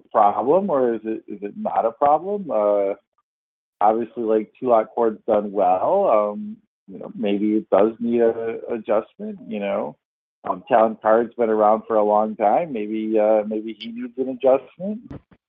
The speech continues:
Or maybe it's just the fact that, you know, um, the, the whirlwind of exact, uh, you know, things and, you know, going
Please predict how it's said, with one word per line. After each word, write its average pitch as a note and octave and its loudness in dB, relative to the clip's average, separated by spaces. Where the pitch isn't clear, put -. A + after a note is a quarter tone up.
Or D3 0
maybe D3+ 2
it's D#3+ 0
just E3 -6
the D#3+ -4
fact D#3 0
that, D#3+ -2
you D#3 -6
know, D#3+ 0
um, D#3 0
the, D#3 4
the D#3 4
whirlwind D#3+ 4
of D3+ -6
exact, D#3 0
uh, D#3 -2
you C#3+ -4
know, C#3+ 4
things F#3 2
and, D#3 -2
you C3+ -6
know, C3+ -2
going D#3 -2